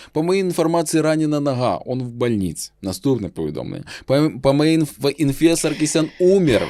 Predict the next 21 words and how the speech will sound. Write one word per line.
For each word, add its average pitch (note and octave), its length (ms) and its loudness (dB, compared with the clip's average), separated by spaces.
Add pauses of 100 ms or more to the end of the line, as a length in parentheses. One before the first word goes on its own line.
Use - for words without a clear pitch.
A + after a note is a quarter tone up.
(100)
в G2+ 40 -2
больниці». F#2+ 480 0 (640)
Наступне. B2 540 0
«По D3 140 2
моїй G3 460 0
інформації, D#3 640 2
скончався C#3+ 580 -2
від A#2+ 140 -4
осколочного A#2 600 0
в G#2+ 60 -4
серці». G2 380 -4 (280)
По C3+ 140 4
моїй C#3+ 480 2
інфі, A2 480 -2
по G#2+ 120 -4
моїй C3 320 -4
інфі. A#2+ 240 -6
А G#2 120 -2
чого G3 180 0
вся G3 160 -2
інфа D3+ 460 -2